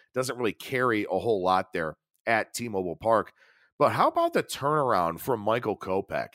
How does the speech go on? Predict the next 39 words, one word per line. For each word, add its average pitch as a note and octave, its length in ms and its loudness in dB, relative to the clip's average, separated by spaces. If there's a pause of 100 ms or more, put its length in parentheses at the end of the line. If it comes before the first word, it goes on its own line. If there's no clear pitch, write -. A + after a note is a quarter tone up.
(440)
Four A3 360 6
oh G#3+ 100 6
three G3 380 -4
E E3 120 0
R C#3 220 8
A, C#3 180 2
does E3+ 320 -2
have G3 160 -2
the D3+ 80 -2
five C#3 380 2
twenty-nine A#2+ 640 -2
fip, C#3+ 440 0 (440)
but C#3+ 80 4
over B3+ 240 4
his C#3 160 -2
last D#3 420 2
six G#3+ 220 -2
starts, - 560 -2 (420)
a B2 260 -2
two C4 560 -2
E F#3+ 140 -2
R B2+ 260 6
A, F2+ 280 2 (340)
two B3 260 0
ninety-seven E3 800 0
fip. - 380 -4 (340)
He's C#3+ 160 -2
only C#4 140 2
given A3+ 200 0
up D3 140 2
three G#3+ 460 -2
homers D#3+ 560 4
in E3+ 260 -6
that D#3+ 200 -2
span C#3+ 360 -4
and G#2+ 80 -8
struck E3+ 200 -2
out C3 160 4
forty-nine B2+ 920 2